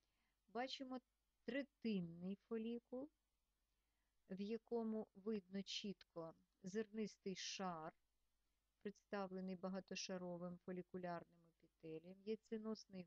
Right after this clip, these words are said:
горбок, в якому зосереджений наш овоцит другого порядку з блискучою оболонкою і фолікулярними клітинами, які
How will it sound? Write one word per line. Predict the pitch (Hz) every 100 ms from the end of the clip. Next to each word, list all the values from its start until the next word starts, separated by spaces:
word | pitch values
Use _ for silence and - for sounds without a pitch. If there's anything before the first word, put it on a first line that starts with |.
| 175
горбок, | 185 - - 147 151 - _ _ _ _ _ _ _ _ _
в | 170 180
якому | 196 - 202 202
зосереджений | 190 196 202 196 190 180 180 180
наш | 180 180 175 - -
овоцит | 208 190 185 - 185 170 160
другого | 175 160 160 165
порядку | - - - - - - 233 311 _ _ _ _ _ _ _ _
з | 175
блискучою | 185 202 - - 196 - 180 170 -
оболонкою | 175 170 165 160 160 _ 208 226 302 - _ _ _ _
і | 202 240 269 - -
фолікулярними | 196 190 - 190 190 202 208 196 190
клітинами, | 185 180 180 - 202 233 233 196
які | 180 175 _ 190 196